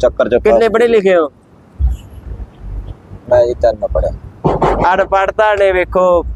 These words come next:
Speaker 2: ਭਿੰਦੇ ਭਾਜੀ ਤੇ ਇੱਕ ਹੋਰ ਪਰਚਾ ਪਵਾਤਾ, ਏ ਟੀ ਐਮ ਲੁੱਟਣ ਗਏ, ਜਿਹੜੀ ਐਂਟਰੀਆਂ ਮਾਰਨ ਵਾਲੀ
Speaker 1: ਉਹ
Speaker 2: ਮਸ਼ੀਨ ਹੁੰਦੀ, ਉਹ
Speaker 1: ਭਾਜੀ
Speaker 2: ਪੱਟ ਲਏ।
Speaker 1: ਬਸ ਉਸੇ ਚੱਕਰ ਚ ਤਾਂ ਫਸ ਗਏ, ਬੈਠੇ ਆ।
Speaker 2: ਬੈਠੇ ਹੋ,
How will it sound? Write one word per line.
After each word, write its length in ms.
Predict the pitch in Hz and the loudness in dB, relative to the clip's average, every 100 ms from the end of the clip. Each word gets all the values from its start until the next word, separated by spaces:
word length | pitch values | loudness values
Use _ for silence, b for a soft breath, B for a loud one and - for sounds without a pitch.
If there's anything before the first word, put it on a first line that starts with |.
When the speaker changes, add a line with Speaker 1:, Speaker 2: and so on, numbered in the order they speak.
| - | -2
Speaker 2:
ਭਿੰਦੇ 240 | 196 180 | 2 2
ਭਾਜੀ 480 | 151 190 180 156 151 | 4 2 2 0 0
ਤੇ 100 | 165 | 2
ਇੱਕ 220 | 165 160 131 - - - - 123 | 2 0 -6 -8 -8 -12 -8 0
ਹੋਰ 240 | 160 165 | 2 2
ਪਰਚਾ 360 | - 151 - 151 | 2 0 2 2
ਪਵਾਤਾ, 500 | 143 151 151 151 143 - - _ _ 165 | 4 2 4 2 2 -4 -20 _ _ 0
ਏ 140 | 175 | 2
ਟੀ 100 | 170 | 4
ਐਮ 100 | 170 | 2
ਲੁੱਟਣ 340 | 165 - 160 | 2 0 0
ਗਏ, 280 | 160 156 147 - _ _ 156 | 2 2 2 -2 _ _ 0
ਜਿਹੜੀ 500 | 170 185 180 165 - - - | 4 4 4 2 -2 -10 -2
ਐਂਟਰੀਆਂ 360 | 175 175 160 165 | 0 2 2 2
ਮਾਰਨ 260 | 160 156 156 | 2 2 2
ਵਾਲੀ 160 | 156 | 2
Speaker 1:
ਉਹ 60 | 151 | 2
Speaker 2:
ਮਸ਼ੀਨ 180 | 139 - | 2 0
ਹੁੰਦੀ, 180 | 165 | 4
ਉਹ 80 | 165 | 4
Speaker 1:
ਭਾਜੀ 260 | 160 151 - | 4 2 2
Speaker 2:
ਪੱਟ 40 | |
ਲਏ। 120 | 143 | 2
Speaker 1:
ਬਸ 60 | 127 | 2
ਉਸੇ 220 | 127 151 | 0 -2
ਚੱਕਰ 300 | 127 131 107 | 0 0 0
ਚ 100 | - | 0
ਤਾਂ 160 | 110 101 | -2 -2
ਫਸ 280 | 98 95 92 | 0 -2 0
ਗਏ, 120 | 107 | 0
ਬੈਠੇ 440 | 104 - - 110 | 0 0 -2 -2
ਆ। 180 | 104 90 _ _ | -4 -10 _ _
Speaker 2:
ਬੈਠੇ 300 | 147 151 190 | -2 2 2
ਹੋ, 120 | 170 | 0